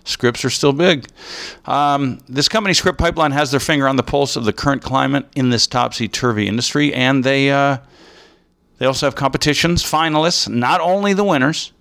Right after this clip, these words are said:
finalists. So you know how you get four finalists or six finalists, uh, and you want to award them all? Well, they, they do that here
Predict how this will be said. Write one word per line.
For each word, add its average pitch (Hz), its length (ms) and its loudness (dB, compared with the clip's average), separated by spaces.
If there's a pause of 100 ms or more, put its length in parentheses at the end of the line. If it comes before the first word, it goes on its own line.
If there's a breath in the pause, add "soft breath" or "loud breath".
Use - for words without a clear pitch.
(360)
finalists. 147 800 -2 (340 loud breath)
So 123 140 -2
you 123 40 2
know 123 80 0
how 135 60 4
you 135 80 0
get 127 320 -4
four 135 320 0
finalists 131 600 0
or 107 160 0
six - 320 -4
finalists, 123 520 0 (960 loud breath)
uh, 117 400 2
and 120 120 0
you 120 40 2
want 131 200 2
to 131 100 2
award 127 460 0
them 113 160 0
all? 131 220 2
Well, 110 100 2
they, 104 160 0
they 107 160 -2
do 107 160 -2
that 87 220 -2
here 87 280 -8